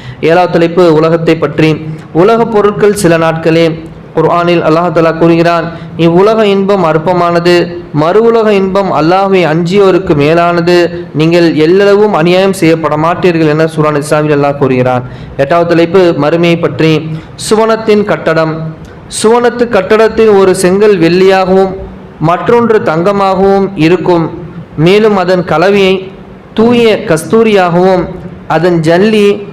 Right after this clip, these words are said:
முத்துக்களாகவும், அதன் மண் குங்குமப்பூவாகவும் இருக்கும் என பெருமானார் ஸல்லல்லாஹு அலைஹி வஸல்லம் அவர்கள் சொர்க்கத்தின் கட்டடத்தை பற்றி விளக்கினார்கள். இந்த ஹதீஸை அபூ ஹுரைரா ரலியல்லாஹு அன்ஹு அவர்கள் அறிவிக்கின்றார்கள். திருமிதி ஷரீஃபிலே பதிவு செய்யப்படுகிறது.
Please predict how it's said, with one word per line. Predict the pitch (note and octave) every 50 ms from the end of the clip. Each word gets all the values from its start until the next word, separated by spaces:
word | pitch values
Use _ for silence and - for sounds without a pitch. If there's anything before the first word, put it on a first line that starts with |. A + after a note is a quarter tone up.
| - - - D#3
முத்துக்களாகவும், | E3 E3+ E3+ E3 - - - A#3 A3 G3+ F#3 F3 E3 E3 F3+ F3+ F#3 F#3 F#3 E3+ E3+ F3 - - - - -
அதன் | D3 D#3 E3 F3+ F3+ F3
மண் | E3+ F3+ G3 A3 A3 G3+ E3 D#3+ - - - -
குங்குமப்பூவாகவும் | - G3 A3 A#3 A#3+ B3+ B3 A#3+ A3+ A#3 G#3 G3+ G3 F#3+ F3 E3+ E3+ F3+ G3 F#3+ F3 -
இருக்கும் | E3 F3 G#3 G#3 - - F#3
என | F3 E3 E3 E3 E3 D#3+ D3+ D#3+ E3+ E3 - - E3
பெருமானார் | D#3 D#3 F3 F#3+ F#3+ F#3+ F#3 F3 E3+ E3+
ஸல்லல்லாஹு |
அலைஹி | D3+ C#3+ D#3 F3 F#3 F#3+ F#3 E3+ E3 E3
வஸல்லம் | E3+ D3+
அவர்கள் | D3+ D3 D3 D3+ D#3+ F3+ E3 D#3 D#3+ - - - - - - -
சொர்க்கத்தின் | F3 F3+ F#3 F#3 G3+ A3+ A3 A3+ A3+ - G#3+ G3+ G3 - - - - - -
கட்டடத்தை | - D3+ - - A3 G#3+ A3 G#3+ - G3 F#3
பற்றி | F#3 D#3+ D#3+ - - F3 F3 F3+ E3+ D#3+
விளக்கினார்கள். | D#3+ - - C#3 C#3+ E3 E3+ E3+ F3 E3 D#3 D3+ D3 D#3 D#3 F3+ F3 E3
இந்த | C#3+ D3 C#3+ C#3+
ஹதீஸை | C#3+ C#3+ C#3 D3+ F3+ F#3 F3 G3 F#3 E3+ -
அபூ | B2+ C3+ D#3 E3
ஹுரைரா | F3 E3 D3+ D#3 D#3+ E3+ F3+ F3+ F3
ரலியல்லாஹு | E3+ D#3+ D#3 D#3 D#3 D#3 D3+ D3+ D3+ D3+ D3+ C#3+
அன்ஹு | C#3 C#3 D3 D3+ D3 C#3+
அவர்கள் | C#3+ C#3 C#3 C3
அறிவிக்கின்றார்கள். | C3+ D3+ D#3 D3+ - D#3+ D#3 D3 D3+ D3+ D#3+ E3+ F#3 F#3 - - - - - - - - -
திருமிதி | - G#3 A3 A3+ A3 G3+ G3 - -
ஷரீஃபிலே | F3 E3 E3 D#3+ - D#3+ F3 F3
பதிவு | - C#3+ C#3+ D3 D3
செய்யப்படுகிறது. | - D3+ C#3 C#3 C#3+ C3+ C3 C3 B2+ B2+ B2+ C3 C3